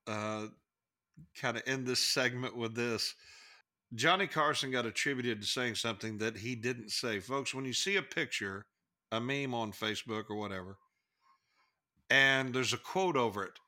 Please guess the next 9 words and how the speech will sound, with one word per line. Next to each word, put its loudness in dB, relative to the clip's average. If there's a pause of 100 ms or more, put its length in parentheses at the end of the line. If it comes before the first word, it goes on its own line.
(180)
that 0
doesn't 2
mean 0
the 0
person 0
<laughs> -
actually 2
said 4
it. -2